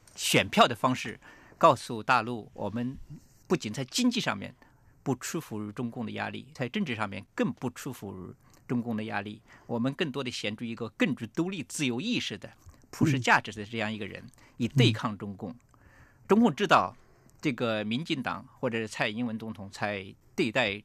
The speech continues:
Speaker 1: 中共的这样一个统战，或者中共的一国两制方面，他是非常鲜明的态度。习近平当时提出一国两制的时候，蔡总统是断然的拒绝，非常的鲜明，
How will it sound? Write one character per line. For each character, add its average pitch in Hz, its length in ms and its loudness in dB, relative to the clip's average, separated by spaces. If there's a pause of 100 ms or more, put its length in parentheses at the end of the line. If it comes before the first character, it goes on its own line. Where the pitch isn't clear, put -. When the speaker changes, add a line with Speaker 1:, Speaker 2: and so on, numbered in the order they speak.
(160)
Speaker 1:
中 202 240 6
共 170 220 -4
的 101 100 -4
这 - 140 -10
样 98 120 -6
一 104 100 -6
个 107 340 -8
统 92 280 -8
战， 127 240 4 (380)
或 139 160 4
者 123 80 2
中 151 160 -6
共 160 120 -4
的 120 60 0
一 170 120 -8
国 151 140 -2
两 104 160 -4
制 120 120 -8
方 107 140 -8
面， 104 200 -12 (300)
他 - 160 6
是 110 320 -4
非 254 400 -2
常 110 200 -2
鲜 - 240 2
明 120 180 -4
的 107 60 -4
态 117 220 -2
度。 104 240 -12 (360)
习 - 160 -6
近 170 100 -4
平 143 120 -4 (140)
当 165 160 4
时 135 140 -4
提 147 200 -8
出 160 180 -8
一 175 80 -6
国 165 160 0
两 101 160 -2
制 147 100 -6
的 120 120 -8
时 110 120 -10
候， - 160 -18 (200)
蔡 156 160 0
总 127 140 -2
统 120 80 -2
是 120 80 -6 (160)
断 147 300 8
然 98 140 -4
的 117 100 -2
拒 120 200 -8
绝， 101 280 -14 (440)
非 208 180 2
常 117 140 2
的 104 60 -6
鲜 113 220 -2
明， 101 240 -8